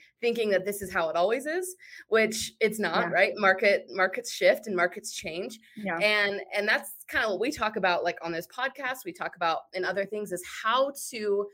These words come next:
Speaker 1: create a business that is not dependent on market conditions, because that is so, it,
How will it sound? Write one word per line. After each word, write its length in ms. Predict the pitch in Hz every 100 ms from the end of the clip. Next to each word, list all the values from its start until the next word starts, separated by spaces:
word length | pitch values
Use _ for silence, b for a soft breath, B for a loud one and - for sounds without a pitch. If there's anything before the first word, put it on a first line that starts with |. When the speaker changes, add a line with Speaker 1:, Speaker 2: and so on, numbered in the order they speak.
| B B B
Speaker 1:
create 420 | - 240 220 233 254
a 40 |
business 400 | - 196 247 269 202
that 180 | 185
is 160 | 208 202
not 440 | 185 185 196 - -
dependent 420 | 160 180 156 -
on 140 | 170 165
market 320 | 160 156 -
conditions, 600 | 170 113 - - - -
because 720 | - 180 240 240 196 180 180 - b b b
that 200 | 214 196
is 180 | 208 208
so, 520 | 220 220 226 226 214
it, 200 | - 202